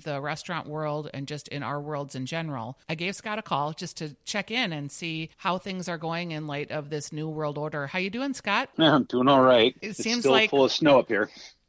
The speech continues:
Speaker 1: Okay, that's interesting, too, 'cause we're starting to see signs of spring here, which I have to admit is making things a little less horrible, just because you get a little bit of getting outside. And how are,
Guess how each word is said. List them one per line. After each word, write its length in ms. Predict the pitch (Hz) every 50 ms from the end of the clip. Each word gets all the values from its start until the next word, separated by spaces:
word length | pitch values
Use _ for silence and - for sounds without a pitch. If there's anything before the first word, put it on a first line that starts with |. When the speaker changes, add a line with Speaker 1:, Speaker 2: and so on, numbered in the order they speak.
| _ -
Speaker 1:
Okay, 460 | 269 262 - 294 302 294 247 226 233
that's 340 | 208 254 262 302 - - -
interesting, 520 | - 233 247 - - 226 - - 226 196 185
too, 240 | - - 254 214 165
'cause 200 | - 190 165 175
we're 100 | 202 208
starting 240 | - 247 220 208
to 60 | 196 180
see 200 | - - 185 185
signs 320 | - - 196 196 190 165
of 80 | 160 -
spring 300 | - - 202 180 185 175
here, 240 | 160 160 139 135
which 220 | 131 135 139 - -
I 80 | 156
have 240 | 156 180 175 175 -
to 100 | - 196
admit 460 | 190 - 127 165 160 165 165 160 147
is 120 | 151 147 151
making 380 | 156 147 151 151 - 165 151
things 320 | 147 - 165 147 151 147 135
a 60 | 139
little 440 | 127 135 147 156 170 180 190 190 180
less 300 | 180 180 185 190 - -
horrible, 640 | - - 202 202 208 208 196 220 220 233 254 - _ _ _ _ _ _ _
just 200 | - - 170 -
because 400 | - 165 156 - 175 151 151 151
you 160 | 151 151 147 143
get 200 | 139 165 160 151
a 60 | 147
little 260 | 151 151 151 151 151
bit 160 | 147 151 147
of 300 | 147 139 139 131 135 - _ _ _ _ _ _ _ -
getting 260 | 156 160 160 160 151
outside. 640 | 151 151 151 - - - 165 139 139 143 151 156 156
And 300 | 156 139 127 123 127 131 - _ _ _ _ _ _ _
how 320 | _ - - 240 277 330 320
are, 580 | - 220 220 220 220 220 220 220 220 220 -